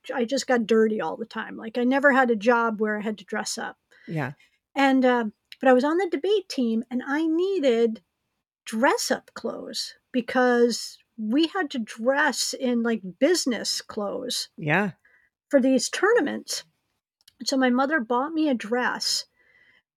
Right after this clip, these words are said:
Speaker 1: and, I mean, she probably paid a hundred dollars for it,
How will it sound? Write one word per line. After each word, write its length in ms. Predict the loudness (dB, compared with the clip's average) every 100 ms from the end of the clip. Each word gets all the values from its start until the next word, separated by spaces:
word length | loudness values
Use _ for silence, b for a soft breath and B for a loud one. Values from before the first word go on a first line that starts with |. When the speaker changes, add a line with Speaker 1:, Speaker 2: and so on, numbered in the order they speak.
| -2
Speaker 1:
and, 300 | 0 0 -2 -2
I 40 |
mean, 120 | 0
she 180 | 0 -2
probably 480 | -6 -8 -6 -2 -2
paid 240 | -2 0 0
a 60 |
hundred 360 | 0 0 0 0
dollars 380 | 0 0 -2 -4
for 260 | -8 -8
it, 120 | -8